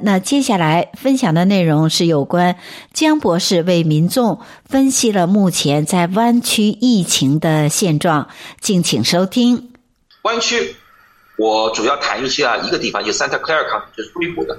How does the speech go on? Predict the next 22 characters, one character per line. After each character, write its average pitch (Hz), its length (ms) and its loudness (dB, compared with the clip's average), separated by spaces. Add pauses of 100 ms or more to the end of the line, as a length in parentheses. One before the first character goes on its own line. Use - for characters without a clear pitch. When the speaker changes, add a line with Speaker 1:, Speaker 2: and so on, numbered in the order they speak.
(100)
Speaker 2:
那 104 60 -4
个 95 80 -2
Santa 123 180 -4
Clara 143 260 -2
County。 85 180 -8 (100)
为 - 160 -4
什 - 120 -4
么 90 80 -6
呢？ 104 140 -6
谈 101 100 -2
谈 113 80 0
Santa 123 320 -4
Clara 139 160 -2
County。 - 200 -8 (360)
Santa 180 240 -2
Clara - 240 -2
County 143 280 -4
是 - 120 -4
我 113 120 0
们 95 160 -4
湾 139 240 -4
区， 147 340 -4